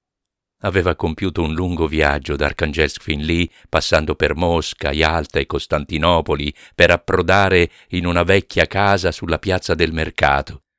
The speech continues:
Suo padre era ripartito. Poi se n'era andata anche sua madre.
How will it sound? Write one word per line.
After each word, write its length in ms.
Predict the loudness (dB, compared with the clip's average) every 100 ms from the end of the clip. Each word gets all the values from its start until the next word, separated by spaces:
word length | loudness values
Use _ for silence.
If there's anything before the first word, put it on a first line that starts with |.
| _ _ _ _ _ _ _ _ _ _ _
Suo 240 | -6 -2 0
padre 560 | 0 0 0 -2 -4 _
era 280 | -2 -2
ripartito. 840 | -2 -2 -4 -6 -6 -6 -6 -10 -14 _ _ _ _ _ _ _ _ _
Poi 480 | -4 0 2 2 -2 -10 _ _ _
se 200 | -6 -2
n'era 260 | 2 2
andata 480 | 0 0 -2 0 -2
anche 300 | -4 -4 -8
sua 220 | -6 -4
madre. 520 | -2 -2 -4 -6 -14